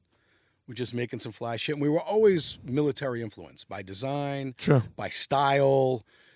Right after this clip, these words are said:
Speaker 1: you know, the whole utilitarian look. It didn't matter if you were a gas station attendant, the Dickies, the
Speaker 2: Sure,
Speaker 1: fucking
Speaker 2: sure, sure.
Speaker 1: military shit, the Camel or the B D U.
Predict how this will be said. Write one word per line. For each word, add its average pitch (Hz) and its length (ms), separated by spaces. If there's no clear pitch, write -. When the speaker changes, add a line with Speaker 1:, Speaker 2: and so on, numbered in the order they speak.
Speaker 1:
you 151 60
know, 170 140
the 151 60
whole 170 200
utilitarian 156 1040
look. 143 240
It - 80
didn't 147 220
matter 147 220
if - 120
you 139 80
were 120 80
a 95 60
gas 131 260
station 139 340
attendant, 139 520
the - 80
Dickies, 110 800
the - 80
Speaker 2:
Sure, 175 160
Speaker 1:
fucking 135 60
Speaker 2:
sure, 180 180
sure. 143 120
Speaker 1:
military 143 280
shit, - 220
the 113 80
Camel 139 400
or 127 100
the 113 100
B 127 180
D 135 100
U. 127 320